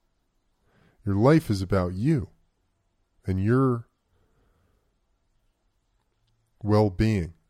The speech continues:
realizing your highest self, realizing your highest greatness in this world and your purpose.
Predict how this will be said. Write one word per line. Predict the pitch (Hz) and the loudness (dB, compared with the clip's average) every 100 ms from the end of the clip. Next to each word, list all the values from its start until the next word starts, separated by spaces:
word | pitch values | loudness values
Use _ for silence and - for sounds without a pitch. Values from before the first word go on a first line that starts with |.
| _ _ _ _ _ _ _ _ _ _ _ _ _ _ _ - | _ _ _ _ _ _ _ _ _ _ _ _ _ _ _ -2
realizing | 120 127 117 110 101 98 | 2 4 4 2 0 -2
your | 98 | -4
highest | 90 107 101 87 | -2 -2 -2 -2
self, | - 110 92 - | -2 -2 -2 -2
realizing | 113 117 110 104 98 | 0 0 0 0 -2
your | 95 101 | -2 -2
highest | 101 101 95 - | -2 -2 -2 -6
greatness | - 104 135 85 80 - | -4 -2 -2 -4 -8 -6
in | 85 | -6
this | 82 - | -6 -4
world | 90 82 82 | -4 -2 -4
and | 90 | -4
your | 95 | -6
purpose. | - 131 - - - - | -2 -2 -2 -8 -12 -20